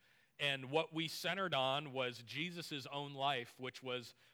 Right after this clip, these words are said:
a ministry that did not use condemnation as a tactic to proclaim the good news. And so we talked about how when we engage with people in life, when we have opportunities to share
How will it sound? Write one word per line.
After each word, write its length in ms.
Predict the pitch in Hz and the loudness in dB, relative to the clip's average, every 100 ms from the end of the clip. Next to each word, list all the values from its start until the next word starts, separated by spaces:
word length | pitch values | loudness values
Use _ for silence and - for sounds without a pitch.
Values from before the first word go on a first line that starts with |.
| - | -4
a 80 | 131 | -4
ministry 680 | 131 147 160 - 165 160 | -2 -2 -2 -4 -6 -4
that 280 | 139 127 123 | 0 0 0
did 160 | 127 120 | -4 -4
not 280 | 120 135 147 | -2 -2 -2
use 260 | 143 139 - | -6 -8 -8
condemnation 800 | - 143 131 123 113 123 127 113 85 90 _ _ _ _ | -6 -4 -2 -4 -6 -4 -4 -6 -10 -20 _ _ _ _
as 160 | 127 120 | 2 2
a 80 | 120 | 0
tactic 560 | - 143 131 - 117 - - | 0 2 2 2 -6 -6 -8
to 380 | 123 113 104 101 _ _ _ | -6 -4 -6 -10 _ _ _
proclaim 640 | 120 107 147 127 117 110 - _ _ | -6 -4 0 0 -2 -8 -14 _ _
the 60 | 120 | -8
good 220 | 110 113 | -4 -4
news. 380 | 107 101 - - | -4 -8 -8 -10
And 100 | 110 | -8
so 160 | - 139 | -2 0
we 160 | 151 | 0
talked 320 | 160 170 175 | 2 4 4
about 240 | 160 143 131 | 4 4 4
how 160 | 139 | 4
when 220 | 131 127 127 | 4 0 0
we 240 | 175 202 | 2 2
engage 480 | 160 139 151 180 151 | 0 2 2 2 0
with 160 | 147 | -8
people 400 | - 156 165 151 | -4 -6 -2 -2
in 80 | 127 | -2
life, 340 | 117 123 196 - - _ _ _ _ - | 0 2 2 -2 -16 _ _ _ _ -8
when 180 | 131 131 | -4 0
we 100 | 147 165 | 4 4
have 140 | 147 | 6
opportunities 760 | 160 160 135 - 160 160 170 - | 6 4 -2 -2 -2 -2 -4 -4
to 120 | 135 | -4
share 680 | - - 143 151 160 190 | -2 0 2 2 2 -2